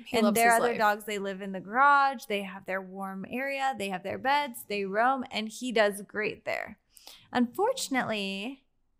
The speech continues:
Speaker 2: my parents don't want him.
Speaker 1: And you're like, which they also have a senior dog, so it's like,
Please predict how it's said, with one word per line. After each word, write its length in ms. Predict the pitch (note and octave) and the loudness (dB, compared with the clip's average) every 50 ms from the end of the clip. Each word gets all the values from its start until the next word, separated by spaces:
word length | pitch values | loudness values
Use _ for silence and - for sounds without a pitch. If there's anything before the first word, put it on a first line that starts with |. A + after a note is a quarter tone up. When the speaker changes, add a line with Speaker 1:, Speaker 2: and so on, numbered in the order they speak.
| _ _ - | _ _ -4
Speaker 2:
my 120 | A3+ A3+ | -4 -4
parents 840 | A3 - A3+ A3+ G#3+ G#3 G#3+ G#3+ A#3 B3+ B3 - - - - - - - - _ - - _ - - - G3+ - | -4 -4 -4 -2 0 0 0 -2 -2 -4 -4 -6 -8 -8 -8 -10 -14 -16 -20 _ -20 -20 _ -16 -12 -12 -6 0
don't 300 | A#3+ A3+ A3 A3 - - | 2 2 2 2 0 0
want 240 | A3+ B3+ D4+ D4 | 0 0 0 0
him. 400 | B3 G#3+ - - - - A#3 B3 - _ _ - - - _ _ _ _ | -4 -10 -12 -12 -12 -16 -18 -18 -18 _ _ -20 -20 -20 _ _ _ _
Speaker 1:
And 160 | B3+ A#3+ B3+ | -8 -6 -4
you're 140 | B3 B3 A#3+ | -4 -2 0
like, 240 | A3+ - - A#3+ B3 | -2 2 4 4 6
which 180 | A#3 B3 B3 - | 6 4 4 6
they 120 | C4+ C4 - | 4 6 6
also 300 | - E4+ - - F4+ E4+ | 4 2 2 2 0 0
have 320 | - - C4+ F#4+ G#4+ D#4 | 2 4 4 4 6 4
a 60 | B3 A#3 | 4 4
senior 380 | - - B3+ A#3+ A#3+ A3+ G#3 | 4 0 -2 -2 -2 -2 -2
dog, 380 | G3 G#3 A3 A#3 A3 F#3+ F#3+ G3 | 0 2 2 2 2 0 -2 -4
so 160 | - - G#3 | -4 -4 -4
it's 200 | G#3 G3+ - - | -4 -4 -4 -4
like, 300 | A3 G3+ G3 F#3+ - | -2 -2 -2 -4 -6